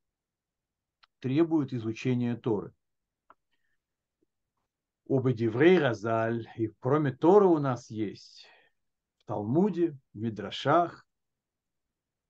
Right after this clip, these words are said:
во очень многих местах. И настолько мудрецы заняты этой темой, что сказали, что Талмуд Тора, изучение Торы, кенегет кулам.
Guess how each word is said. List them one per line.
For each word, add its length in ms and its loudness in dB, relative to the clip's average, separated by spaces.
во 220 2
очень 420 4
многих 520 -2
местах. 600 -8
И 100 -2
настолько 1040 2
мудрецы 600 -2
заняты 640 -2
этой 340 -2
темой, 400 2
что 180 -6
сказали, 540 0
что 360 -8
Талмуд 560 4
Тора, 600 4
изучение 640 -2
Торы, 380 4
кенегет 840 0
кулам. 720 -2